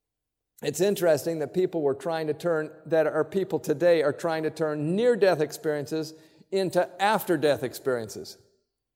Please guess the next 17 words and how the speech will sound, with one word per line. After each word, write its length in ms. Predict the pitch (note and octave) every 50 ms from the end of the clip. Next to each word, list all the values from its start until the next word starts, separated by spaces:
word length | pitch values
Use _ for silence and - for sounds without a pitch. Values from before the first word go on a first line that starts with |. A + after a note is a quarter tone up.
| _ _ _ _ _ _ _ _ _ _ _
But 260 | - D#3+ D#3+ D#3+ D#3+ -
there 160 | F3+ F#3 F3+
was 300 | E3 D#3+ D#3+ D3 B2 C3
no 460 | D3+ E3 F3+ F#3+ G3+ G#3 G#3 G#3 G3
such 500 | - - - - F#3+ F3+ F3+ F3+ - -
account 600 | - D3 D3+ D3 - - F3+ F3+ F3 E3+ D#3 C#3+
of 120 | D3 C3+
a 120 | C#3+ C#3+ D3
near-death 640 | C#3+ D#3+ F#3+ A3+ A#3+ A3 G3 D3+ E3 D#3 C#3 A#2
experience 720 | C#3 - - - - - C3+ C3 C3 B2+ C3 C3 B2+ - - _ _ _ _ _ _ _ _
for 160 | - C#3+ C#3
Lazarus. 680 | C#3 C3+ C3 C3 C3 A2+ A2 A2+ G#2 G2 F#2+ - - - _ _ -
That 400 | B2+ A2+ E3 F#3 F3+ F3 - D#3
was 220 | E3+ E3 D3 B2+
a 160 | C#3+ C#3 C#3 B2+
death 360 | G#2+ D#3 D3+ D3+ B2+ - - -
experience, 720 | C#3+ B2 - - - D3 C#3 C3+ B2+ A2+ G#2 G2 - -